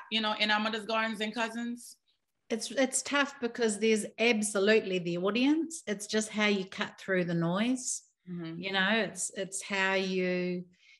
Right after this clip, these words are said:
Speaker 2: get those eyes on your film instead of on, you know, any n-, other number of films that aren't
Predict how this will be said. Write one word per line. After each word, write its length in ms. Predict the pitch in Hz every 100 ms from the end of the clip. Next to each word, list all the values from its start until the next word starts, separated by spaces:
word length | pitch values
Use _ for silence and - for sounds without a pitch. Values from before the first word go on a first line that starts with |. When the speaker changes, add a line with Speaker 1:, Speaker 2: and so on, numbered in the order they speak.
| _ _ -
Speaker 2:
get 380 | 185 185 180 - _ _ _
those 380 | 170 175 180 185
eyes 380 | 170 175 170 170
on 240 | 165 165
your 260 | 165 175 180
film 480 | 175 170 165 165 165
instead 400 | 156 160 170 165
of 140 | 165
on, 580 | 156 156 156 151 151 - _ _ _
you 200 | 170 170
know, 300 | 165 160 156 -
any 680 | 170 170 165 165 156 156 - _ -
n-, 160 | 180 -
other 440 | 180 185 180 170 165
number 420 | 175 190 185 175
of 160 | 170
films 640 | - 165 165 165 165 165 -
that 360 | 160 156 - - - - - - _ 180
aren't 580 | 180 185 185 - -